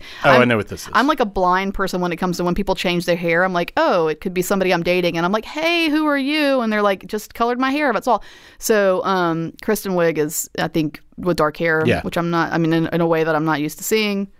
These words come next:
Speaker 2: So you already know what this is. There's a weird, uh, the part I'm in for is, like, this weird Benjamin Button moment that's,
Speaker 1: Mm-hmm.
Speaker 2: it's kind of, like, too gross to be funny. I thought, I found it to be too, too gross to be funny. So what film is this?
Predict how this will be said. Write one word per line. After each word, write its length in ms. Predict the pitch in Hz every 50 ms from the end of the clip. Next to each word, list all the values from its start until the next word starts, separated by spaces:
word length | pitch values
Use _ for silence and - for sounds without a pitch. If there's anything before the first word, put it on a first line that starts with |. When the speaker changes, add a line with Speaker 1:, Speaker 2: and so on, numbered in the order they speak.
| _ _ _ _ _ -
Speaker 2:
So 120 | - - 214
you 100 | 214 220
already 160 | 214 196 185
know 80 | 185 175
what 60 | 170
this 100 | 170 175 180
is. 60 | 190
There's 100 | 233 240
a 80 | 254 262
weird, 240 | 262 269 269 269 - -
uh, 60 | 214
the 80 | 214 233
part 240 | - - 330 349 359
I'm 180 | 311 247 208
in 400 | 185 196 208 208 202 196 175 - - _ _ _ - - - - -
for 380 | - - - 226 190 180 170 -
is, 180 | - 175 175
like, 160 | 185 175 170 -
this 200 | 196 180 185 -
weird 360 | 190 180 196 208 226 226 202 180
Benjamin 680 | 180 180 185 185 190 190 180 175 175 175 170 160 156
Button 280 | 170 156 - 165 175
moment 440 | 175 185 175 180 180 185 185 180 -
that's, 240 | - - 117 117 104 98
Speaker 1:
Mm-hmm. 60 | 101 - - - - - -
Speaker 2:
it's 200 | - - - - -
kind 260 | - - 233 233 233
of, 100 | 240 214
like, 220 | 220 196 185 - -
too 160 | - - 202
gross 340 | 190 - 170 156 156 165 -
to 80 | - 180
be 100 | 170 160
funny. 420 | - 151 151 151 160 165 170 170 - - -
I 100 | 175 175
thought, 340 | - 170 170 170 165 - - -
I 100 | 170 165
found 220 | - 175 175 170
it 40 | 160
to 60 | 165
be 120 | - -
too, 180 | - - - -
too 160 | - - 185
gross 200 | 165 175 165 156
to 60 | -
be 60 | - 160
funny. 220 | - 165 165 165
So 140 | 170 - 233
what 120 | 254 202
film 160 | - 220 185
is 80 | 160 -
this? 180 | - - -